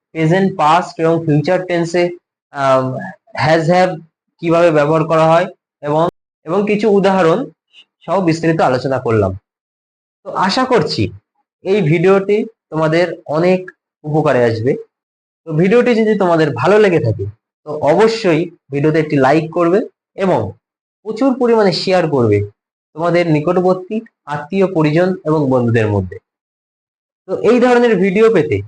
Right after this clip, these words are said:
এবং আমার এই চ্যানেলের অন্যান্য ভিডিও দেখতে অবশ্যই চ্যানেলটিকে তোমরা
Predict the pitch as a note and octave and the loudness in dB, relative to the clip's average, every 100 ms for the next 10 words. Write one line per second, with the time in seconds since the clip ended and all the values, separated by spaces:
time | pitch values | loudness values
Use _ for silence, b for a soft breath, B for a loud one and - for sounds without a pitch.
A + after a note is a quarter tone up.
0 | _ C#3+ D#3+ F#3+ G3+ G3 _ _ _ _ | _ -4 0 0 -2 -8 _ _ _ _
1 | - D3 F3 F#3+ F#3 - _ _ E3 E3 | -8 -2 2 2 0 -8 _ _ -2 0
2 | C#3+ D#3+ E3 F3+ F#3 F3 D#3+ F3+ G3+ G3+ | 0 -2 0 2 2 0 0 2 2 2
3 | F#3 D#3 D#3+ E3 B2+ - B2+ C3+ D3+ - | 2 2 2 2 0 -2 -2 0 0 -2
4 | G3+ F3 C3+ B2+ B2 A#2+ A#2 | -2 0 0 0 -2 0 0